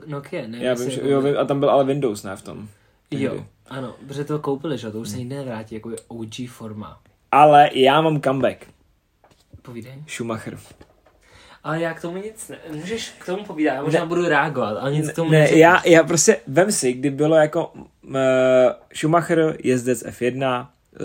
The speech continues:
Speaker 2: spjatej s Ferrari prostě až na
Speaker 1: Mhm.
Speaker 2: půdu, udělal podle mě sedm titulů jako La-, jako Lewis a Hamilton a ohla-, ohlásil konec, že odchází z formule a pak se vrátil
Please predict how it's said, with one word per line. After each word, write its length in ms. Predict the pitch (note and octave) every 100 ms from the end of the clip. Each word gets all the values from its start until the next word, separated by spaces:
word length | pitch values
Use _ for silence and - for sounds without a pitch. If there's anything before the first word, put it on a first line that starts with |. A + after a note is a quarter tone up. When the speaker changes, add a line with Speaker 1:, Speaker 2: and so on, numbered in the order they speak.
| A#2+ A2+ -
Speaker 2:
spjatej 640 | - - - D#3+ D#3+ D#3+
s 120 | D3+ -
Ferrari 400 | D3 C#3 C3+ A#2+
prostě 360 | B2+ A#2+ -
až 200 | - D3
na 100 | B2+
Speaker 1:
Mhm. 100 | B2
Speaker 2:
půdu, 420 | C#3+ D3+ D#3 D#3 - - - - _
udělal 320 | C3+ C3 C3 B2+
podle 200 | B2+ C3
mě 120 | C3
sedm 300 | - C3 B2
titulů 680 | A#2+ A#2+ D3 D#3 D3+ D#3+ - -
jako 480 | A#2+ A2+ B2+ A#2+ A2+
La-, 140 | A#2 -
jako 200 | B2 A2+
Lewis 440 | A#2+ A#2+ D3 - - _ _ _ _ _ - _ _ _ - - -
a 380 | C3 C3 B2 -
Hamilton 460 | A#2 A#2+ A#2+ B2+ - _ - - - - _ _
a 600 | C3 C3 C3 C3 B2+ - _ _
ohla-, 400 | C#3 C3+ D3 C#3+ -
ohlásil 460 | C#3+ D#3 D3+ D3+
konec, 440 | B2+ C3 B2 G2+ G#2
že 140 | A#2
odchází 340 | C3 - C3 B2
z 60 |
formule 320 | - A#2+ C#3 -
a 60 |
pak 220 | - C#3 -
se 180 | D3+
vrátil 920 | B2+ A#2+ A#2+ A#2+ C3 - G#2+ G2+ A2+